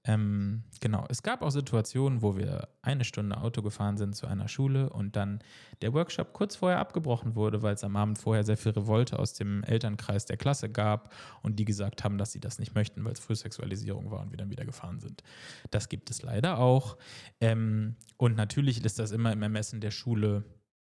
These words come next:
ob das geht, ob das mit dem Werteprofil der Schule übereinstimmt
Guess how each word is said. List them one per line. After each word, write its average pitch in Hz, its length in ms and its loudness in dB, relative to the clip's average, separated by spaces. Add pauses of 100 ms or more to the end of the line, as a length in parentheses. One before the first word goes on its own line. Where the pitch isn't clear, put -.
(540)
ob - 220 0
das - 280 -8
geht, 131 500 4 (280)
ob - 180 -2
das - 200 -6
mit 104 160 -10
dem 113 120 -8
Werteprofil 110 460 -4
der 113 100 -6
Schule 135 260 0
übereinstimmt 107 760 -2